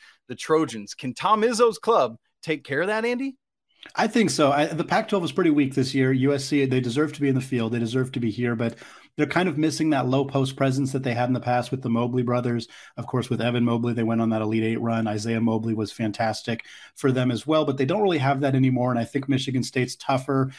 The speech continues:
Speaker 2: Uh, they're more rugged, and I think that they're going to advance here, and they're gonna play the winner of Marquette and Vermont. Uh, the way that Shaka Smart's team is playing right now,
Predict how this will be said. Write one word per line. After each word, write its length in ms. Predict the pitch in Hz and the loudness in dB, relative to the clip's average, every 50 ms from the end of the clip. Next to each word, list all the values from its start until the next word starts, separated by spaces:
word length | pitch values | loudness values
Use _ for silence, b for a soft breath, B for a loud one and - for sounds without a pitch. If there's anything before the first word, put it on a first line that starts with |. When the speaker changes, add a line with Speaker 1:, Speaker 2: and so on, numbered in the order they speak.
| B B B B B | B B B B B
Speaker 2:
Uh, 160 | 135 123 117 | -2 -2 -2
they're 160 | 110 123 120 | 0 -2 0
more 220 | 123 127 131 135 123 | 2 4 4 4 4
rugged, 340 | 123 123 123 123 131 120 | 4 2 2 2 0 0
and 140 | 113 117 117 | 0 0 -2
I 60 | 113 | -2
think 200 | - - 131 131 | -2 -2 -4 -4
that 80 | 131 131 | -4 -6
they're 120 | - 123 | -6 -4
going 200 | 110 117 117 113 - | -2 -2 -2 -2 -2
to 120 | - 120 | -2 -4
advance 360 | 113 107 113 117 113 110 - | -4 -2 -2 -2 -2 -2 -2
here, 160 | - 127 117 110 | -2 -2 0 0
and 120 | 110 117 | 0 0
they're 80 | 113 117 | 0 0
gonna 140 | 113 113 | 0 -2
play 340 | - - 127 120 117 113 - B B B B B B | -2 -2 -2 0 0 -2 -4 B B B B B B
the 80 | 147 135 | 0 2
winner 280 | 143 156 156 151 147 | 4 4 4 4 4
of 100 | 139 131 | 4 4
Marquette 480 | 135 135 127 123 - - 147 139 139 - | 4 4 2 2 2 0 0 0 0 0
and 160 | 143 127 110 | -2 -2 0
Vermont. 540 | 120 117 113 120 131 139 139 135 135 135 131 B B B B B - | 0 0 0 2 2 4 4 4 2 0 -2 B B B B B -4
Uh, 100 | 131 127 | -4 -2
the 120 | 120 127 | 0 0
way 140 | 120 131 139 135 | 2 2 4 2
that 120 | 131 131 | 2 0
Shaka 300 | - - 127 117 - 123 | 0 0 0 0 0 -4
Smart's 320 | - - 127 120 - - | -2 0 0 0 0 -2
team 160 | - 131 127 120 | -2 -2 -2 -2
is 100 | 110 - | -2 -4
playing 260 | - 127 120 117 117 | -4 -2 -2 0 0
right 200 | 117 113 110 110 | 0 0 0 0
now, 320 | 113 113 113 110 110 - | 0 0 0 0 -2 -4